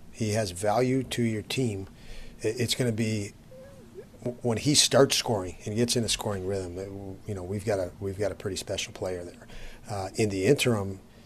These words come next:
he's, I can tell you, I have complete confidence putting him on the ice in any situation.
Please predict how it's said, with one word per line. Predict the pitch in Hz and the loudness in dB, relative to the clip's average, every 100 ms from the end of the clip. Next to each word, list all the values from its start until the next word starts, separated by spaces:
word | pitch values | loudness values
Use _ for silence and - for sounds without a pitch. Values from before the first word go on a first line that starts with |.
| - - | -20 -18
he's, | - 120 123 95 - - - - - | 0 2 4 0 -6 -12 -14 -12 -2
I | 104 | -2
can | 101 95 | -2 0
tell | 110 | 2
you, | 113 | 2
I | 92 95 104 | 2 2 2
have | 107 92 | 2 -2
complete | - - - - 123 120 | -10 -14 -8 0 0 2
confidence | 104 110 98 87 | -2 -2 2 6
putting | - 92 | 6 4
him | 95 90 | -4 -8
on | |
the | 90 92 | -4 -2
ice | 107 - | -2 -2
in | 90 | -4
any | 90 101 | -6 -4
situation. | 90 117 - 90 101 120 | -4 -4 -6 -2 0 0